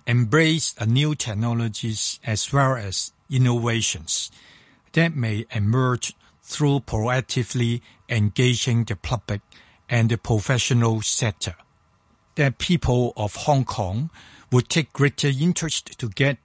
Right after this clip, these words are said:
to understand more about this subject, and that we will see the vision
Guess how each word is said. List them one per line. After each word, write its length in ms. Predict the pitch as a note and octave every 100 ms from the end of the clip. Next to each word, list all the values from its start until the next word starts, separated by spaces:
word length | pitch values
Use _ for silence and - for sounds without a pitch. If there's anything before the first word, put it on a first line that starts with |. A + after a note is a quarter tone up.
| _ _
to 140 | - A2
understand 580 | B2+ C3 B2 - B2+ B2+
more 360 | A#2+ D#3 C#3+ F#2
about 480 | F#2 F#2 B2 A#2+
this 180 | G2+ B2+
subject, 580 | - A2+ - E2 - - _ - - - -
and 180 | A#2 A2+
that 320 | D3 G#2 - - _ _
we 140 | C#3+ E3
will 160 | C3
see 340 | - - E3+ D3
the 80 |
vision 600 | G#2+ A2 D3 - A2 A#2